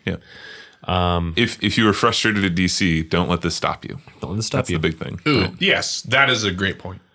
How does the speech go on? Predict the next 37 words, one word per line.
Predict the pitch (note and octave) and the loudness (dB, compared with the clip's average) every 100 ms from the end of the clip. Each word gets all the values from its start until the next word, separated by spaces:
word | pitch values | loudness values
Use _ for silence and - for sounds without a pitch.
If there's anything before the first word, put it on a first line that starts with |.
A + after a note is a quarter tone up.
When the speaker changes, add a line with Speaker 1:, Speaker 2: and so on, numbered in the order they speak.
| - | -10
Speaker 1:
Yeah. | - - _ _ _ _ _ - | -10 -10 _ _ _ _ _ -10
Speaker 3:
If | - - | -6 0
you | B2+ B2+ B2 B2 G2 | 2 4 2 2 -2
saw | - A#2 G#2 | 0 2 2
Dave's | A2 G#2 | 0 2
Waterboy | G#2 G2 F#2+ F#2+ | 2 2 2 2
and | F#2+ | 2
you're | F#2 | 2
like, | F#2 | 0
"Never | G2 G2+ G2 | 0 0 0
again, | F#2 F2+ D#2+ F2+ | 0 0 -2 -4
D | F#2 | -6
C," | F2+ - F2 F2 - _ - _ _ _ _ _ _ _ _ _ | -4 -4 -4 -6 -12 _ -20 _ _ _ _ _ _ _ _ _
come | - G#2 | -2 0
back. | F2 - - - | 0 -4 -10 -6
Speaker 1:
Come | - - | 0 0
Speaker 2:
Yeah. | |
Speaker 1:
back. | - - - | -2 -10 -12
Yeah. | - - _ - | -12 -12 _ -6
Speaker 2:
Come | G2+ | 0
back. | G#2 G#2 - _ - - | 0 0 -6 _ -20 0
Speaker 1:
All | A2+ | 4
Speaker 2:
I, | |
Speaker 1:
right. | A#2+ - - | 6 4 0
Speaker 2:
I | G2 | 2
never | A2 | 4
Speaker 1:
Uh, | A2 | 4
Speaker 2:
left. | F#2 F2+ - | 2 -2 0
Speaker 1:
other, | B2 C3+ D3+ C3+ | 2 6 6 4
other | B2 C3+ | 4 6
media | B2+ C3 B2 | 6 4 4
recommendations. | A#2+ A#2 G#2+ - F2+ | 4 4 2 2 0
Duran, | F2+ G#2+ F#2 | 2 2 4
you, | F#2 | 2
you | - | 4
were | F#2+ | 4
excited. | F2 F#2+ F#2+ - | 4 2 2 0